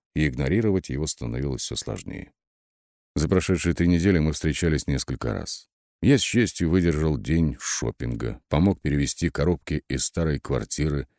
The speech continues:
сводил Эмс на выставку ее любимого фотографа. Спасибо Эдди за подгон билетов и отсутствие вопросов. Утром мы частенько пересекались в бок, успевали перекинуться парой историй за чашкой кофе. Оказалось, что наши офисы находились в соседних зданиях.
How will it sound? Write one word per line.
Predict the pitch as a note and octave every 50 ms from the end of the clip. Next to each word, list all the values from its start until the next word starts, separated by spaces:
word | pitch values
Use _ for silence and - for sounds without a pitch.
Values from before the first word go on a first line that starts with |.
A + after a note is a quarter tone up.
| _ _ _
сводил | - - - F#2 F#2+ G2 A2+ A2+ G#2 - -
Эмс | F2 F2 E2 D#2 - -
на | C#2+ C#2
выставку | D2 F2 E2+ - - D2+ C#2+ - - C#2+ C2 B1
ее | A1+ B1+ C#2+ D2 C#2
любимого | C2+ C2 C2 D#2+ E2 D#2 C#2+ C#2 C2+ B1+
фотографа. | - - C2 - - - - G1+ G1+ G1+ - - - - - _ _ _ _ _ _ _ _ _ _ - -
Спасибо | - - D3+ D3 - C#3 C#3 C3 C3+ -
Эдди | - A#2 B2 A#2+ G#2 G#2 G2+
за | D#2+ D2+ F2
подгон | - F2+ E2+ D#2 E2+ G2 G2
билетов | E2+ E2+ D#2 D2 E2 D#2 - D2 - -
и | C#2
отсутствие | C2+ - - F2+ F2 D2+ - - - D2+ C#2
вопросов. | C2 B1+ - - - - - - - _ _ _ _ _ _ _ _ _ _ _ _ _ -
Утром | D#3+ D#3+ - C3 B2 A#2
мы | A2+ G#2+ G2+
частенько | - G2 F2 - - A2+ A2 - - -
пересекались | - E2+ D#2 - D2+ C#2+ - E2+ D#2+ D#2 C2+ A1+
в | G#1+ G#1+
бок, | G1+ G1+ A1 A1 - - - _ _ _ _ _ -
успевали | - - - - D#2 D#2+ F#2 F2+ D2+ C2+
перекинуться | - B1+ B1 - - D#2 D2 C2+ - - - A#1+
парой | - - C#2 C2 C2 A#1+ - -
историй | - - - - - C#2+ C2 B1+
за | A1 A1 A1+ A1
чашкой | - - A1 - - - - G#1+
кофе. | - - G1+ G1+ - - - - _ _ _ _ _ _ _ _ _ _ _ - -
Оказалось, | - - G#2 C3 D#3 C#3 B2+ G#2+
что | - - G2
наши | G2+ G2+ G2 - G#2+
офисы | G#2+ G2+ - - D2+ - -
находились | D#2 D2+ - E2 E2 E2+ E2+ E2+ E2 -
в | -
соседних | - D#2+ - - E2+ D#2+ E2+ E2+ D2+
зданиях. | D2+ E2 F#2+ F2 D2+ F#2+ F2 - _